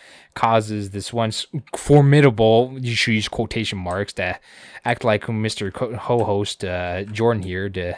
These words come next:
have a very horrible stomach and large pain force him to have uncontrollable diarrhea like Jordan does. No matter how much medicine he takes, he's always gonna have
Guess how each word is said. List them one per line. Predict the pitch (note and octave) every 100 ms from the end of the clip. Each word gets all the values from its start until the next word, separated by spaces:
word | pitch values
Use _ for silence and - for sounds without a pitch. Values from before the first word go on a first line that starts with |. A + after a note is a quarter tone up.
| -
have | A2+
a | G2+
very | G#2 G#2+ G2+
horrible | - B2 B2 G#2 G2
stomach | - - A2+ G#2 G#2+ -
and | F#2 F#2+
large | G#2+ A2 -
pain | - A#2 G#2+
force | A2+ A2
him | A2
to | G2
have | G2+ F#2+
uncontrollable | C3+ C#3 C#3 B2+ - C3+ C#3 B2+ B2
diarrhea | A#2+ A#2 A2+ A#2 A2+ F#2
like | F2+ F2+ F2+ - _ _ _ _ -
Jordan | A#2+ A2+ G2+
does. | F2+ F#2+ F#2+
No | F#2+
matter | F#2+
how | A2
much | A2 G#2+ -
medicine | A2+ A2 -
he | F2+
takes, | - F#2+ -
he's | F#2+
always | - F#2+ G2
gonna | - F2+
have | G2 F#2